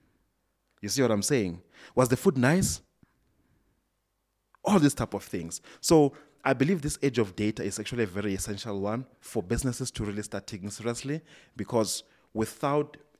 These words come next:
paying attention and listening to our clients, we'll always get sales, but won't sustain those sales. So we're always running this recycling machine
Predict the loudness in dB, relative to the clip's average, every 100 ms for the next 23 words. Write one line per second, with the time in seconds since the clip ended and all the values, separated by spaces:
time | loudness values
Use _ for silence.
0 | -18 -16 -6 -2 -2 -4 -6 -6 -6 -8
1 | -8 -8 -4 -4 -2 -4 -4 -4 -6 -2
2 | -2 -2 -6 -12 -16 -20 _ -2 4 4
3 | 4 2 -2 0 2 0 0 -6 -8 _
4 | _ _ _ _ _ _ _ _ _ _
5 | _ _ _ -2 4 4 4 -2 -2 0
6 | -2 -4 -4 -6 -8 -12 _ _ _ _
7 | _ _ _ _ _ _ -2 0 4 6
8 | 6 4 2 2 2 0 0 -2 -4 _
9 | _ _ _ _ -4 0 2 2 2 2
10 | 4 2 2 0 -2